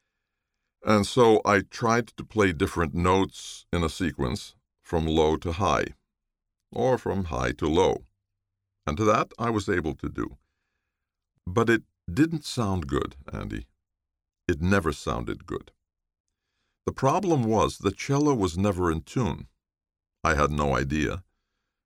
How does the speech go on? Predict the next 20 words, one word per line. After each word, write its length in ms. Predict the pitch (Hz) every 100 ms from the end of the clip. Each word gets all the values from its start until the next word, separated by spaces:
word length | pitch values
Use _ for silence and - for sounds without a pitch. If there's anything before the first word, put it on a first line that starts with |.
| -
I 60 | 73
used 260 | 76 78
to 100 | 76
think 320 | 69 92 80
that 140 | - 73
the 80 | 71
last 360 | 71 73 -
prisoner 460 | - 78 73 60 64
who 120 | 69
lived 280 | 67 73 67
in 120 | 62
the 100 | 53
cell 340 | - 64 57
and 140 | 64 64
used 240 | 69 62
the 100 | 52
cello 360 | - - 52 58
was 160 | 55
an 120 | 69 57
asshole. 520 | 76 - - -